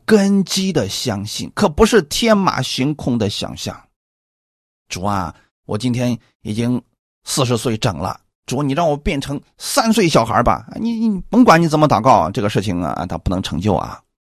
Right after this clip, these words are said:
这就是属于天马行空的想象了。我们接着看今天本文三十节到三十一节，他们的眼睛就开了。耶稣切切地嘱咐他们说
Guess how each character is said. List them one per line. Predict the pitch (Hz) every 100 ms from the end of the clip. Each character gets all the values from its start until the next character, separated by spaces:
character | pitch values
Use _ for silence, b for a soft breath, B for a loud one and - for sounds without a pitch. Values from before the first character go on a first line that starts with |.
| _ -
这 | -
就 | 117
是 | 98 - _
属 | - 101
于 | 110 - _ _ _
天 | - 139
马 | 104
行 | 104 104
空 | 110 104
的 | 87
想 | - -
象 | - 58
了。 | - - _ _ _ _ _ _ _ -
我 | 123
们 | 156
接 | 185
着 | 147
看 | 160 120
今 | 156 143
天 | 127
本 | 113
文 | 90 98 - _ _ _ b b
三 | - 156
十 | 139
节 | 98 85 - _ _
到 | 104 98
三 | 107 110
十 | 101
一 | 113
节， | 78 - B B
他 | - 240
们 | 247
的 | 214
眼 | 131 107
睛 | 131 147
就 | 117 -
开 | - - 101 95
了。 | 87 - _ _ _ _ _ _ b -
耶 | 185
稣 | 185 185
切 | - - - 285 156
切 | - -
地 | 120
嘱 | - 110
咐 | 113
他 | 117 107
们 | 95
说 | 95 -